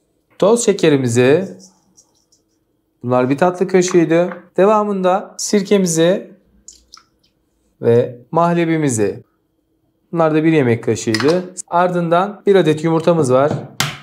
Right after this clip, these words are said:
Yumurtamızı da içine alıyorum. Tamamdır. Bir çay kaşığı kabartma tozu. Bunları bir ufak karıştıralım. Daha sonra içerisine unumuzu ekleyelim. Tereyağımızın erimesi lazım. Dediğim gibi bunlar önce oda sıcaklığında olmalı.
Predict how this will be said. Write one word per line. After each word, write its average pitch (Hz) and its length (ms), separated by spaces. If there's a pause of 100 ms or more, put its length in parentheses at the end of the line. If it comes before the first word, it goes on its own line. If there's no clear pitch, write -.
(220)
Yumurtamızı 180 520
da 135 60
içine 127 280
alıyorum. 156 520 (760)
Tamamdır. 156 720 (120)
Bir 165 120
çay 139 260
kaşığı 107 320
kabartma 147 460
tozu. 151 340 (400)
Bunları 170 360
bir 185 280
ufak 170 300
karıştıralım. 175 880
Daha 175 180
sonra 139 320 (120)
içerisine 143 720 (120)
unumuzu 143 680
ekleyelim. 117 640 (120)
Tereyağımızın 131 680
erimesi 127 440
lazım. 107 560
Dediğim 175 320
gibi 143 180
bunlar 160 480 (200)
önce 151 600
oda 160 240
sıcaklığında 117 600
olmalı. 135 680